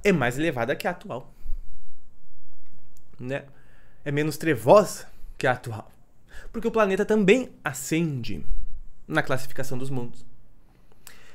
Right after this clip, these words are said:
Então, o que que aconteceu na história, querida Rosa e Kátia Costa? Então era tempo destes seres elevados que aqui viviam seguirem suas jornadas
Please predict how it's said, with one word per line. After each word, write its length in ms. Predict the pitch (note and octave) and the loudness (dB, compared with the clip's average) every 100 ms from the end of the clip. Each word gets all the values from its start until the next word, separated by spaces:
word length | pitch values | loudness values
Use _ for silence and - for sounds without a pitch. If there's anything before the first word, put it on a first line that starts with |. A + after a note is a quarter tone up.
| - | -8
Então, 600 | F4 G4+ G#4 A#3 A3+ D#4 - - - - - - | 0 0 4 6 6 4 -2 0 0 0 -4 -4
o 60 | |
que 100 | G#3+ | -6
que 140 | G#3 G3 | -4 -2
aconteceu 520 | F#3 E3+ D#3 - C3+ | -2 -2 -2 -2 0
na 100 | B2 | -2
história, 540 | A#2 - G#2+ G#2 E2 - - - - - - | -4 -2 0 0 -6 -8 -10 -10 -14 -16 -4
querida 280 | D3 C#3 | 0 0
Rosa 380 | C3+ A#2+ A#2+ - - - _ _ - - - - | 0 0 0 -6 -18 -20 _ _ -20 -20 -20 -14
e 80 | - | -6
Kátia 300 | C3+ C3 C3+ | -4 -4 -6
Costa? 380 | - G#2+ - - _ - - - - - - - - - - - | -8 -10 -12 -20 _ -20 -20 -20 -20 -20 -20 -20 -20 -20 -20 -8
Então 280 | B3 A#3+ C4 | -4 2 2
era 120 | C4 | 2
tempo 680 | - B3+ C#4+ B3+ - F3 D3 C3+ | 0 0 2 2 2 2 0 0
destes 340 | E3 E3+ F3+ | 0 0 -6
seres 360 | - A#3 B3+ G#3+ | -4 -4 -2 0
elevados 560 | G#3 D3 C3+ C3+ C3+ | 0 2 2 2 -2
que 100 | D3 | -8
aqui 220 | D3 - | -10 -8
viviam 760 | G3+ E3+ C#3+ A3+ C4+ D#3+ A2+ A2+ - - - - | -8 -6 -4 0 0 0 -2 -8 -14 -20 -20 -10
seguirem 480 | - D#4 B3+ D#4+ D#4+ | -4 -2 0 -2 -2
suas 240 | C#4+ B3+ | -4 -4
jornadas 920 | C4 C4 C#4 D#4 F3+ A2 - - | -4 -4 -6 -6 -6 -8 -10 -14